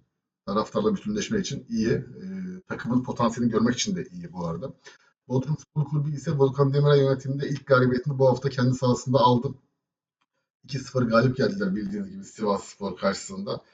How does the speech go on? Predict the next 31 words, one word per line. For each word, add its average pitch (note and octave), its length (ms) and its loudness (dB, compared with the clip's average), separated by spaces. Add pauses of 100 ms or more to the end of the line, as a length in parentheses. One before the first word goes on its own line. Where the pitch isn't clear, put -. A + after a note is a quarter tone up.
(280)
Yani C#3 360 4 (140)
maçın D#3 280 4
hakimilerdi C#3 640 6
aslında A2+ 500 2
bir A#2 80 4
nevi. A#2+ 640 0
E, G#2+ 140 -2
Sivasspor'un A#2 640 -2
zaten A2+ 220 0
çok - 220 -10
fazla G#2+ 180 -10
gücü A2+ 260 -4
de A#2 40 2
yok. C#3+ 200 -2 (440)
Bodrum A2+ 360 2
da B2+ 160 0 (960)
rakibin A2+ 300 0
ataklarını A#2 540 0
iyi B2+ 240 -2
kilitledi. - 640 -8
Çok B2+ 200 -12
pozisyon A#2 360 -2
fa-, A2 220 0
şansı A2 340 -4
da G#2+ 100 -2
vermedi B2 360 0
ve B2 60 2
maçı A#2 260 0
da B2 60 0
galip A#2 360 0
bitirdi. G#2+ 380 -6